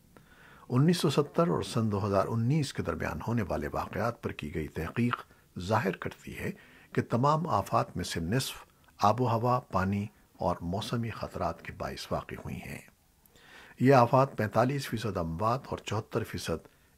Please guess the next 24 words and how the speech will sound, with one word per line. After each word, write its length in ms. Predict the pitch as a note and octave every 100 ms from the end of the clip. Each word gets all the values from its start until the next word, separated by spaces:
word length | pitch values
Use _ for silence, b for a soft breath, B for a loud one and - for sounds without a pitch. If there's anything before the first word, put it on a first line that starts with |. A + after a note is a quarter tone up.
| -
इक़्तिसादी 640 | G#2+ - G#2+ - A2 G#2+
नुकसानात 640 | E2+ C#2 - G2 F2+ F#2 -
की 140 | -
वजह 320 | - F#2 D#2+
बनी 260 | - E2 -
हैं। 280 | - - - _ _ B B B B B2
ये 280 | B2 D3
आदाद 360 | C#3 B2+ B2 A#2+
शुमार 380 | A2+ A#2 B2+ E3+
आलमी 360 | G#2+ G2+ G2
मौसमियाती 800 | F2 E2+ F#2+ - G2 F#2+ F2+ E2
इदारे 360 | C#2+ F2+ A2 G#2+ B B B -
और 120 | A2+
अक़वाम 340 | G#2+ - B2
मुत्तहिदा 440 | B2 B2 D3 D3 C#3
के 300 | - D#2 - - _ _ -
आफात 500 | A2+ - B2+ C3+ -
के 240 | F2+ D2
ख़तरात 540 | - - G#2+ A2 G#2+
को 120 | - E2+
कम 240 | - C3+
करने 240 | C3+ F2+ D#2
वाले 220 | D2 C#2+
दफ्तर 440 | E2+ - - G2+